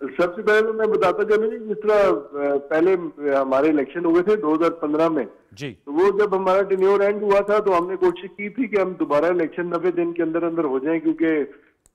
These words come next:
Speaker 1: अ, ऑर्डिनेंस में था कि नब्बे दिन के अंदर दोबारा इलेक्शन होने हैं जी।
Speaker 2: जी।
Speaker 1: तो उस टाइम हुकूमत थी पाकिस्तान तहरीक इंसाफ की, तो उन्होंने डिले टैक्टिक्स करते हुए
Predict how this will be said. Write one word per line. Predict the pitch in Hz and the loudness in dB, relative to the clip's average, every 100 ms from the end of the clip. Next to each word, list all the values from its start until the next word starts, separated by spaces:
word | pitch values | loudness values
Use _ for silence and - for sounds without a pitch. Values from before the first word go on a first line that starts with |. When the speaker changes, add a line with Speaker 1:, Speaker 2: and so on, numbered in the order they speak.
| 123 | -2
Speaker 1:
अ, | |
ऑर्डिनेंस | 139 139 151 165 180 190 | 0 2 0 0 -2 -2
में | 180 | -2
था | 185 | 0
कि | 185 | 0
नब्बे | 170 160 175 | -2 -2 0
दिन | 170 | -2
के | 170 | -2
अंदर | 170 165 | -2 -2
दोबारा | 170 139 139 156 | -4 0 2 2
इलेक्शन | 151 143 151 | 0 -4 -8
होने | 139 113 | -8 -6
हैं | 113 110 | -8 -8
जी। | 101 95 _ _ _ | -10 -16 _ _ _
Speaker 2:
जी। | 147 | -8
Speaker 1:
तो | 190 | -8
उस | - | -8
टाइम | 214 202 | -4 -4
हुकूमत | 175 160 185 | -2 0 0
थी | 190 202 202 190 165 | -2 -8 -6 -2 -2
पाकिस्तान | 131 - 147 143 - 170 | -4 -6 -6 -4 -2 -2
तहरीक | 170 151 147 | 0 -2 0
इंसाफ | 160 147 160 156 160 | -2 -2 0 0 -2
की, | 180 | -6
तो | 156 - _ 160 | -8 -10 _ -4
उन्होंने | 175 190 190 190 175 | 0 2 4 2 0
डिले | - 151 180 | -2 0 0
टैक्टिक्स | 180 175 170 - | 0 -2 -4 -4
करते | 160 - | -6 0
हुए | 170 165 | 0 2